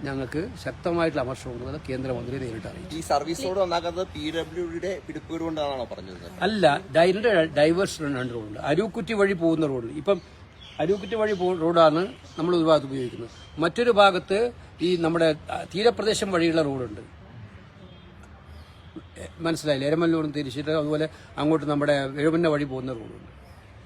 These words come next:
Speaker 1: ഈ രണ്ട് റോഡുകൾ നന്നാക്കാൻ ഞാൻ ഇടപെട്ടിട്ട് എട്ട് കോടി രൂപ ദേശീയപാത അതോറിറ്റി സംസ്ഥാന സർക്കാരിന് കൊടുത്തു. അത് ഒരു വർഷം മുമ്പ് തീരുമാനിച്ചതാണ്. അതിന് സാങ്കേതികത്വമൊക്കെ പറഞ്ഞ് അവസാനം കഴിഞ്ഞ രണ്ട്, ഒരു മാസം മുമ്പാണ് അത് ഇതുവരെ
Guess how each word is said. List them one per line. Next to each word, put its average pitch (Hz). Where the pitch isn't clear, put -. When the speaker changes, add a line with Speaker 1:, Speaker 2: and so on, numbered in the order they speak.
Speaker 1:
ഈ 202
രണ്ട് 220
റോഡുകൾ 240
നന്നാക്കാൻ 208
ഞാൻ 190
ഇടപെട്ടിട്ട് 208
എട്ട് 156
കോടി 233
രൂപ 208
ദേശീയപാത 202
അതോറിറ്റി 190
സംസ്ഥാന 220
സർക്കാരിന് 208
കൊടുത്തു. 254
അത് 165
ഒരു 208
വർഷം 220
മുമ്പ് 254
തീരുമാനിച്ചതാണ്. 214
അതിന് 190
സാങ്കേതികത്വമൊക്കെ 202
പറഞ്ഞ് 190
അവസാനം 185
കഴിഞ്ഞ 165
രണ്ട്, 170
ഒരു 170
മാസം 175
മുമ്പാണ് 160
അത് 151
ഇതുവരെ 202